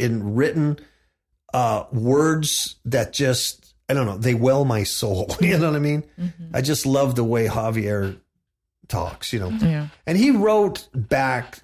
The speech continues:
Speaker 1: you know, to us, and he, basically what he says is that, you know, Christ is coming soon. He is coming soon.
Speaker 2: Amen.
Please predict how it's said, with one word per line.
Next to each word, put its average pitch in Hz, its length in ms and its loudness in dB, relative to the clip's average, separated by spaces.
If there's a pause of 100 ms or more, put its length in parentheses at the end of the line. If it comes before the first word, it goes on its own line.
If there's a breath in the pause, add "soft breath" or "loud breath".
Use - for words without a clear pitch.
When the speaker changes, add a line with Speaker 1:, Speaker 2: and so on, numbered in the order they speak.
(440 soft breath)
Speaker 1:
you 127 140 0
know, 110 140 -2
to 123 220 -2
us, 113 260 -4 (120)
and 135 180 -6
he, 269 340 -2 (600)
basically 247 480 2
what 143 140 2
he 135 100 2
says 127 380 0
is 107 180 -4
that, 110 420 -2 (1300)
you 156 100 0
know, 135 120 2
Christ 214 500 0
is 180 160 0
coming 113 340 -2
soon. 90 420 -8 (520)
He 185 140 0
is 175 120 0
coming 151 300 -2
soon. 101 400 -4 (200)
Speaker 2:
Amen. 180 300 -6